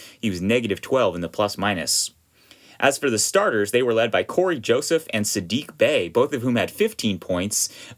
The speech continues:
Bey, the other sophomore, in thirty-seven minutes was five of nineteen from the field, so typically inefficient stuff for him. He was three of thirteen from the three-point line. He had seven rebounds, three assists, and one steal. And then Corey Joseph, starting in place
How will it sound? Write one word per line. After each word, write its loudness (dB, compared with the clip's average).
Bey, 4
the 0
other 2
sophomore, 0
in -6
thirty-seven 0
minutes -2
was -2
five 0
of -4
nineteen -2
from -2
the 0
field, -2
so 2
typically -2
inefficient -2
stuff -2
for -2
him. -2
He -6
was -2
three -2
of -4
thirteen -2
from -4
the 0
three-point -6
line. -6
He 0
had 2
seven 0
rebounds, -2
three -4
assists, -2
and -6
one 0
steal. -2
And 2
then 0
Corey 0
Joseph, 0
starting 0
in 0
place 0